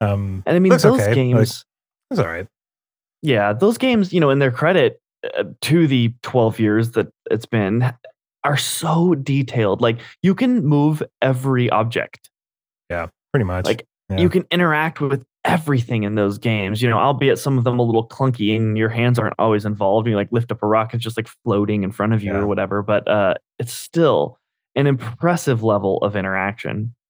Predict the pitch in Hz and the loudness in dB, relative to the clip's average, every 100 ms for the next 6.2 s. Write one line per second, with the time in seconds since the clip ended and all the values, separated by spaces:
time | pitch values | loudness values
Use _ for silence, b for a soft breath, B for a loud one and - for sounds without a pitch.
0 | - 123 123 117 151 160 170 139 - 113 | -2 0 2 2 2 2 2 0 0 0
1 | 117 113 107 107 101 95 95 - - 143 | 0 -2 -2 -2 -2 -4 -6 -4 0 2
2 | 135 139 147 147 - - 135 123 104 101 | 4 4 2 -2 -4 0 4 4 2 0
3 | 101 104 127 120 104 - - 123 120 117 | 0 2 2 2 -2 -6 0 2 2 4
4 | 120 123 123 120 104 95 92 92 95 95 | 2 2 2 2 2 0 -2 -4 -4 -2
5 | 104 - - 127 127 127 98 101 110 113 | -4 -2 2 2 2 2 0 -2 -2 0
6 | 113 | -2